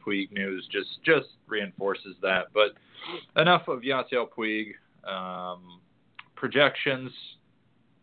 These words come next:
hit the, uh, hit the wires this week.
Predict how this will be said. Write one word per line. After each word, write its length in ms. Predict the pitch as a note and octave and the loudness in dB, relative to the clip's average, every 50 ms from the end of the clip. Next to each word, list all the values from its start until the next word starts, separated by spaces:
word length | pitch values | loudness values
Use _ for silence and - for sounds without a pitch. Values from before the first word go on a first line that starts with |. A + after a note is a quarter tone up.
| _ _ - - - - | _ _ -20 -20 -10 -4
hit 180 | - C3+ C3 - | -2 -2 -2 -2
the, 320 | - A#2+ A2+ A2+ A2+ A2 A2 | -2 0 2 2 4 6 6
uh, 200 | G#2+ G#2+ G#2 G#2+ | 6 6 6 4
hit 120 | A#2+ C#3+ C#3 | 2 2 4
the 80 | C#3+ | 4
wires 400 | B2 A#2+ B2 B2+ C3+ C3+ C#3 C3 - - | 6 8 8 8 6 6 2 2 -2 -6
this 140 | C3 A#2 - - | -10 -12 -10 -8
week. 300 | A2+ A#2+ C3 C#3 C#3 C#3 | -6 -4 -4 -4 -4 -8